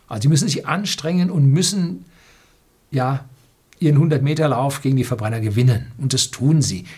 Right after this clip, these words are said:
Die Physik ist da. Man muss es halt nur machen, ne? Und Tesla hat gezeigt, dass es geht, dass es funktioniert. Wenn jetzt irgendeinem eine Fuge zu groß ist, nun, wollen Sie dafür zweihundert Euro im Monat mehr bezahlen, <laughs> damit die Fuge besser aussieht? Ja,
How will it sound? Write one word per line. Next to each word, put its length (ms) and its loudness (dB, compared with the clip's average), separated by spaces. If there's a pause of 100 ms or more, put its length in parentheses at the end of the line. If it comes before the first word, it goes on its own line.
Die 60 -4
Physik 320 -2
ist 220 -2
da. 300 -8 (280)
Man 120 -6
muss 100 -4
es 100 -6
halt 200 -12
nur 80 -10
machen, 360 -12
ne? 200 -2 (640)
Und 140 -6
Tesla 380 -2
hat 140 -6
gezeigt, 580 -4
dass 100 -2
es 140 -4
geht, 460 -4
dass 80 -4
es 60 -6
funktioniert. 640 -4 (800)
Wenn 240 0
jetzt 260 -4
irgendeinem 440 0
eine 80 -4
Fuge 340 -6
zu 120 -4
groß 340 -6
ist, 260 -6 (640)
nun, 320 0
wollen 120 0
Sie 100 0
dafür 260 -2
zweihundert 320 -2
Euro 300 -2
im 140 2
Monat 300 0
mehr 140 -6
bezahlen, 560 -2 (260)
<laughs> 340 -4
damit 200 -6
die 60 -4
Fuge 280 -2
besser 320 -2
aussieht? 420 -4 (540)
Ja, 160 -2